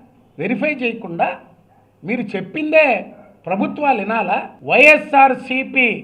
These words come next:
ప్రతిపక్షంలో ఉన్నా, అధికారంలో ఉన్నా అబద్ధపు విష ప్రచారాలతో ప్రజలను పక్కదారి పట్టించడం, లేనిపోని అనుమానాలు రేకెత్తించడం, ఈరోజు పరకామణి కేసు మీద, లేకపోతే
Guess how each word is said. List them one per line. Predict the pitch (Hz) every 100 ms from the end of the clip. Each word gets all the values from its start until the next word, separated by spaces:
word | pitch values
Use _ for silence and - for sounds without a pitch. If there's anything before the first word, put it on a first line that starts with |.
| - - _ -
ప్రతిపక్షంలో | 214 214 - 269 269 262 240 220 208
ఉన్నా, | 202 247 302 -
అధికారంలో | 185 233 262 269 269 240 208
ఉన్నా | 202 233 302 - - _ 170
అబద్ధపు | 190 269 202 254 254 220
విష | 226 277 269
ప్రచారాలతో | 220 208 262 262 240 240 240 220 170 - - _ _ _ -
ప్రజలను | 170 208 269 269 254 -
పక్కదారి | 214 208 247 247 240 214
పట్టించడం, | 202 202 240 - 208 202 165 - - - _ _ _ _ -
లేనిపోని | 147 247 269 269 262 262 226
అనుమానాలు | 240 269 269 262 247 214
రేకెత్తించడం, | 233 240 202 226 - 208 220 196 143 - - _ - 196
ఈరోజు | 226 277 269 247
పరకామణి | 233 240 277 262 254 208
కేసు | 233 220 214
మీద, | 185 131 101 - _ _ _ _
లేకపోతే | 175 226